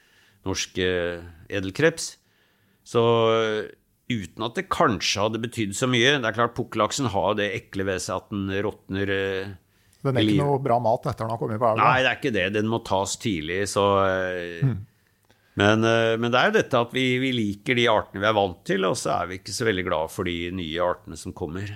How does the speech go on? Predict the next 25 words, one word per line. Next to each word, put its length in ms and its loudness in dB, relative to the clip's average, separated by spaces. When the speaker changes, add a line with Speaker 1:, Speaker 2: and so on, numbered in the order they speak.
Speaker 2:
Hmm. 320 0
Men 100 2
for 140 6
å 20 -2
gå 120 4
til 100 -4
siste 320 -4
punktet 340 -6
da, 120 4
med 180 2
en 80 -6
termodynamisk 880 0
tilnærming 640 0
til 100 -8
naturen. 520 0
Og 80 0
det 120 4
går 220 6
jo 120 2
litt 240 -6
på 140 4
at 340 -6
hvis 380 0
ingen 380 0
kontrollerer, 800 -2